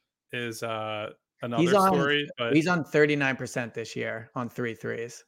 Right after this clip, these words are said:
Speaker 2: So he's shot
Speaker 1: Right.
Speaker 2: it
Speaker 1: But
Speaker 2: well.
Speaker 1: I don't know how much I believe that. Like, he
Speaker 2: Yeah, that's
Speaker 1: historically
Speaker 2: fair.
Speaker 1: has been, that's been the big concern with him, is he does pretty much everything else at least decently well,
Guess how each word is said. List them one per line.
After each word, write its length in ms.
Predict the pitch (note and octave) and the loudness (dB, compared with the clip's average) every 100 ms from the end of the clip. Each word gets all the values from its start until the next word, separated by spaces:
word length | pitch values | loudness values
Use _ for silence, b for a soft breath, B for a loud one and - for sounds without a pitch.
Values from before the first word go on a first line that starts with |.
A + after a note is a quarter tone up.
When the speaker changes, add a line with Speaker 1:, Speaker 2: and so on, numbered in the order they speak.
| - | 2
Speaker 2:
So 160 | D3 | 4
he's 160 | C3+ B2+ | 4 4
shot 80 | D3 | 6
Speaker 1:
Right. 160 | F3+ B2+ | 6 4
Speaker 2:
it 60 | A#2 | 4
Speaker 1:
But 80 | E3+ | 10
Speaker 2:
well. 80 | F3+ | 10
Speaker 1:
I 60 | |
don't 160 | G3 G3 | 10 10
know 100 | F3+ | 10
how 160 | E3+ E3 | 12 10
much 240 | D#3 D3+ | 8 8
I 100 | D3+ | 6
believe 420 | C3 C3+ B2+ B2+ | 6 0 -2 0
that. 240 | C3 C3 B2 | 6 8 6
Like, 160 | B2 | 2
he 80 | C3 | -2
Speaker 2:
Yeah, 60 | B2 | -4
that's 140 | A#2+ | 0
Speaker 1:
historically 340 | - F#3 F3 - B2+ A#2 | 6 8 6 4 2 2
Speaker 2:
fair. 60 | |
Speaker 1:
has 160 | A2+ A2 | -2 -6
been, 360 | - A2+ A2 A#2 | -10 -10 -10 2
that's 260 | C#3 C3 | 2 2
been 320 | - C#3+ B2+ A#2+ | 0 -4 -2 -6
the 80 | |
big 420 | A2+ A#2 A2+ A2 C3+ _ - | -6 -4 -6 -8 -18 _ -10
concern 400 | B2+ - A#2+ A#2 | -10 -6 -6 -4
with 120 | A2 | -8
him, 180 | G#2+ G#2+ | -10 -10
is 140 | G#2+ | -12
he 220 | - D#3+ D3+ | -12 -10 -2
does 440 | D3 C#3+ C#3 C3 _ _ | 4 4 4 -2 _ _
pretty 260 | D3 C#3+ | -6 -4
much 240 | C#3+ C3+ C#3 | -4 -6 0
everything 480 | B2 B2+ B2+ B2 | -2 0 -4 -4
else 380 | A#2 A2+ B2+ - _ _ _ - | -2 -2 -4 -10 _ _ _ 2
at 200 | C3 A#2+ | 2 2
least 420 | C3 B2+ - A#2 | -4 -4 -6 -12
decently 520 | A#2 A#2 - C3 C3 C3 | -6 -6 -4 -6 -4 -4
well, 480 | C3 C3 C#3 C#3 | 0 0 -2 -6